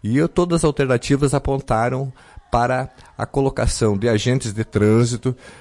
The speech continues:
é, em-, que possa cuidar e, e trazer uma melhor ordenação ao trânsito em todos os locais da cidade. Já é uma cidade considerada aí com mais de vinte mil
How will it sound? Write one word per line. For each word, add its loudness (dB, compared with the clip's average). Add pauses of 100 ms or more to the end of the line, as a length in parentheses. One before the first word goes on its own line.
(120)
é, -2 (120)
em-, -4 (540)
que -8
possa 4
cuidar 2
e, 0
e -2
trazer 2
uma 0
melhor 4
ordenação 4
ao 4
trânsito 0
em -6
todos 2
os -4
locais 0
da 0
cidade. 0 (600)
Já -2
é 2
uma 0
cidade -2 (400)
considerada 2
aí 0
com -6
mais 2
de 2
vinte 0
mil 4